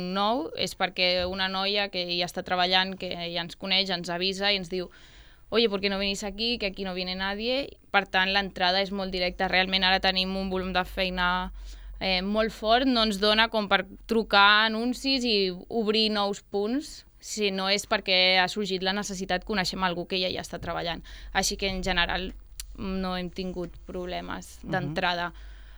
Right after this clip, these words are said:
Speaker 1: Ah, sí que és veritat que els que potser tens problemes o podries tenir problemes, no? És un indicador de que alguna cosa hi ha. Així que nosaltres, generalment, l'entrada és, és fàcil.
Speaker 2: Us heu trobat que a vegades no us deixen accedir a algun cu-,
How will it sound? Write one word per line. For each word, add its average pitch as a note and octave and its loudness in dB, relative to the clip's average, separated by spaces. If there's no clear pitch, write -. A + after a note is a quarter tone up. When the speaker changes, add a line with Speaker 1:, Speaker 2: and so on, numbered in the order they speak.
Speaker 1:
Ah, F#3 6
sí G3 2
que G3+ 6
és F#3+ 2
veritat F#3+ 4
que F3+ 2
els F3 0
que E3+ 2
potser F#3+ -2
tens F#3 -4
problemes G3+ 4
o F#3 0
podries F#3 0
tenir F#3+ -2
problemes, F#3+ 0
no? G3 -4
És G3 -4
un G3 -4
indicador F#3+ -2
de F#3 0
que F#3+ -2
alguna F#3+ -2
cosa F#3 -4
hi F3 -2
ha. - -4
Així - -10
que G3+ -8
nosaltres, G3 -4
generalment, F#3+ 0
l'entrada F3+ 0
és, - -8
és - -8
fàcil. F3+ -8
Speaker 2:
Us C#3+ 2
heu C3+ 4
trobat C#3+ 0
que F3+ 0
a E3+ 4
vegades D#3+ 0
no F3+ 0
us D#3 -4
deixen F#3+ -4
accedir D#3+ -2
a F3 0
algun D3+ -2
cu-, G3 -4